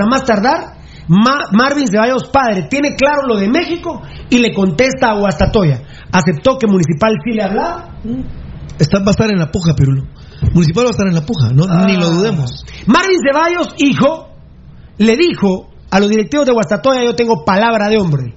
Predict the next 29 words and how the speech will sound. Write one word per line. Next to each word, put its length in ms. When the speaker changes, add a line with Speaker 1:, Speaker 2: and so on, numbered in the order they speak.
Speaker 1:
les 200
doy 180
la 120
mano. 440
Me 120
voy 140
a 60
México 420
y 40
al 80
venir 220
a 40
Guatemala 540
vuelvo 260
a 20
jugar 220
con 140
ustedes". 420
Veremos 480
si 80
Marvin 320
Ceballos 400
es 220
hombre 500
o 120
no 120
es 60
hombre. 260
Veremos. 440